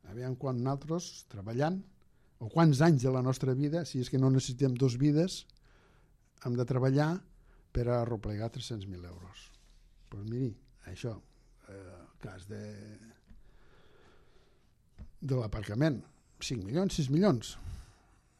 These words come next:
Encomanar, eh? Trucar, encomanar,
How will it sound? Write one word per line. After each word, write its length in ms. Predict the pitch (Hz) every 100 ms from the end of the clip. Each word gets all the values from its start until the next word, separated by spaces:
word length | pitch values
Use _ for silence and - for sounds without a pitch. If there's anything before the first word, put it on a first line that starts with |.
| _ _ _ - - - - _ - - - - -
Encomanar, 640 | 123 117 135 127 127 156 135 247
eh? 40 | 208
Trucar, 380 | 104 98 156 147
encomanar, 540 | 143 139 135 147